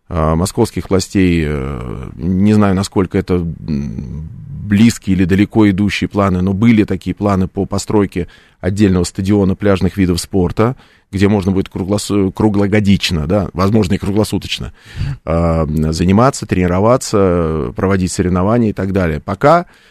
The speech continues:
э, да, действительно, к сожалению, э,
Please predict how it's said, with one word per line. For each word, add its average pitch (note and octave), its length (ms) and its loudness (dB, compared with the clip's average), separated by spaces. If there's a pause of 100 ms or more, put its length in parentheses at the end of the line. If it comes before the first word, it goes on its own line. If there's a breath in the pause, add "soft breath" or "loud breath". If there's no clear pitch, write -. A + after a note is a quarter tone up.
(140 soft breath)
э, F2+ 500 2
да, A#2+ 220 2
действительно, A#2+ 600 -2
к - 60 -10
сожалению, G#2 640 2 (320 soft breath)
э, F2 380 2